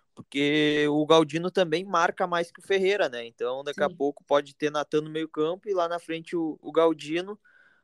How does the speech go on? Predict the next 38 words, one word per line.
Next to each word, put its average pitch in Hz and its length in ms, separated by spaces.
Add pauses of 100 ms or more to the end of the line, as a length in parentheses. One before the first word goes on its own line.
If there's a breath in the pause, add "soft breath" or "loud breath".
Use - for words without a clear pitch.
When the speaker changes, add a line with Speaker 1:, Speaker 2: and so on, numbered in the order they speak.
(120)
Speaker 1:
mas 165 320
o 170 60
Galdino 170 460
dá 165 160
essa 165 180
opção 165 420
de, 170 280
se - 200
tiver 151 240
que 151 100
descer 151 260
pro 165 160
meio, 160 360
pode 165 220
descer 165 240
pro 175 140
meio 175 180
também. 185 320
Então, 123 400 (580)
ah, 120 320 (520)
talvez, 139 500
se - 240
o 143 60
Renato 143 380
for 139 200
pra - 160
uma 135 160
linha 135 220
mais 135 280
até 131 240
de, 131 240
de, 120 280
de 120 120
proteger 135 640
mais 143 420
ali 135 200
o 151 40
time, 170 480